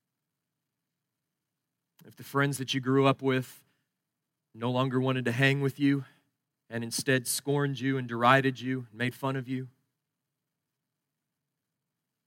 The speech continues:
You will suffer rejection because there are members of your family who are of the world, and the world hates Jesus.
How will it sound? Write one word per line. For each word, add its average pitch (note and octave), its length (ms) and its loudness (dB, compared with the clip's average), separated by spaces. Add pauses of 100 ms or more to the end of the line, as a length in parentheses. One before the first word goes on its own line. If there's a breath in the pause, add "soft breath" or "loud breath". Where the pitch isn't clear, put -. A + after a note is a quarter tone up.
(1200)
You B2 120 -2
will D3 200 4
suffer C3 320 -2
rejection G#2+ 640 -8 (2250)
because A#2 300 -6
there B2 140 2
are A#2+ 60 0
members C#3 320 0
of B2+ 120 -2
your B2+ 140 2
family B2 420 0
who A#2+ 80 -6
are A#2 100 0
of A2+ 100 -2
the A#2 80 -6
world, A#2+ 380 0
and A2+ 100 -4
the A2 60 -6
world A2+ 300 -4
hates A2 260 -6
Jesus. - 720 -10